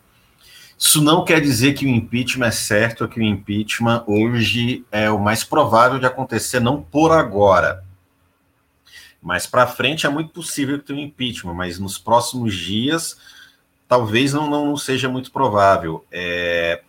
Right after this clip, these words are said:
mas a decadência política do Bolsonaro, a curva ladeira abaixo do Bolsonaro, ela é notória, tanto em relação à popularidade, quanto em relação à confiança dele no Congresso, quanto em relação à confiança que ele tem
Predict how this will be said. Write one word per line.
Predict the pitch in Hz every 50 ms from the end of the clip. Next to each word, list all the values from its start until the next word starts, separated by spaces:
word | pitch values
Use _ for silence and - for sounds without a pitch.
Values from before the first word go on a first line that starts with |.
| _ _ _ -
mas | 98 113 127 135 135 131 131 135 143 147 156 151 - - - - - _ _ - _ _ _ _ _ _ _ _
a | - 113 117
decadência | 95 90 131 151 151 - 156 143 120 95 87 104 113 131 151 156 156 - - - 95 80 71 65 - _
política | 117 113 98 95 98 98 95 - - 87
do | 90 82
Bolsonaro, | 80 87 90 - - - 87 82 85 95 110 123 131 127 113 98 85 82 80 80 - -
a | 85 87 90 90 90 90 87 87
curva | 85 - - _ 120 127 135 139 127 107 87 87 -
ladeira | 85 90 90 82 95 98 95 92
abaixo | 82 78 82 82 82 80 - -
do | 92
Bolsonaro, | 82 85 92 85 - - 143 131 113 107 113 127
ela | 135 - -
é |
notória, | 135 127 - - _ - 131 131 127 117 98 80 78 - _ _ _ _ _ _ _ _ _ _ _ _ _ _ _ -
tanto | 107 107 107
em | 107
relação | 101 104 101 98 92 - - 104
à | 98 98
popularidade, | - 98 - - 92 92 104 139 127 135 131 127 120 - -
quanto | - 95 80 90
em | 90
relação | 95 92 92 87 - - 98
à | 92
confiança | - 98 90 - - 95 92 90 - 95
dele | 87 90 90 87
no | 90 92 -
Congresso, | - 156 - 139 123 120 117 143 - - - _ _ - - - - - _ _ -
quanto | 98 98 92 -
em | 104
relação | 101 101 101 101 95 - - 107 104
à | 95
confiança | - - 107 101 - - 104 104 110 110 - - 107
que | - 110
ele | 101 95 92
tem | - - 104 107 107 104 104 98 92 82 78